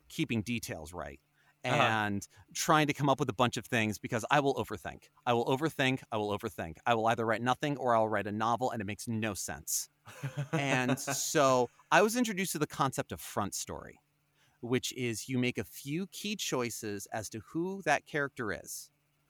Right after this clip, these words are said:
Speaker 1: You're not locking these down in some tome somewhere. I assume you're not playing them for, like, an actual play podcast. You're just kinda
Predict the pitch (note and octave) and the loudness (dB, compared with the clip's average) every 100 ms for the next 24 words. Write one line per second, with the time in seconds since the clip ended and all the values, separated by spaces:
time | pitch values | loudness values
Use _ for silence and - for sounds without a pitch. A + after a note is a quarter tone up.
0 | _ - C#3 D#3 D#3 D#3+ F3 F#3 - _ | _ -6 -2 0 2 4 4 2 -2 _
1 | _ _ _ C3 C#3+ D#3+ E3 D#3+ D3 B2 | _ _ _ -2 2 2 2 0 -2 -2
2 | B2+ B2 A#2+ G#2+ A#2+ A2 - A2+ G#2+ - | 0 0 0 -2 -2 -4 -4 -4 -4 -4
3 | G2 F2+ D#2+ C2+ - - - C3+ C3+ G3 | -6 -4 -6 -8 -12 -4 2 2 2 0
4 | G3+ F#3 D3 E3 D3+ C#3 - B2 A2+ A#2 | 2 4 4 2 2 0 0 0 2 0
5 | B2 G2+ E2+ F#2+ D#2+ F2+ E2 F#2 E2+ G#2+ | 0 -2 -6 -8 -6 -6 -4 -6 -6 -8
6 | G#2 - G#2+ F#2+ | -8 -4 -2 -2